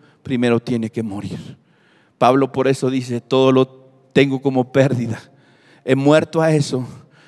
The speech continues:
para que el poder de la resurrección se haga evidente en mi vida". Así que, hermanos, tenemos vida gracias a Cristo. Podemos enfrentar el mañana, el pasado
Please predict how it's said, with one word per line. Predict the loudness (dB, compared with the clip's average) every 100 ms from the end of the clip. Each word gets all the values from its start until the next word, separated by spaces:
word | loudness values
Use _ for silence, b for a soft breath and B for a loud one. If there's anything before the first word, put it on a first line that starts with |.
| b b
para | -4 -2
que | 0
el | 0
poder | 4 2 4 2 2
de | 0
la | 2
resurrección | 0 0 0 0 -2 -4 -4 -6 -12 b b b
se | b 0
haga | 0 0
evidente | -2 -2 -4 -4 -6
en |
mi | -6 -8
vida". | -12 -16 -18 -20 _ _ b b b b
Así | -4 -2
que, | 0
hermanos, | 0 0 0 -4 -14 -20 -20 -20 -20 -20 b b b b
tenemos | -4 0 2 0 -4 -6
vida | -8 -8 -10 -14 _ b b -2
gracias | 0 0 -2
a | -6
Cristo. | -6 -6 -8 -12 -18 _ b b b
Podemos | 0 4 4 2
enfrentar | -2 -2 -2 -2 0 0 0 -6 -14 -20 b b b b _ _ _ -20 -20 _ _ _ _ _ _ _ _ _
el | -4 0
mañana, | 0 2 2 0 -4 -8 -8
el | -8
pasado | -4 -4 2 2 2 0 -8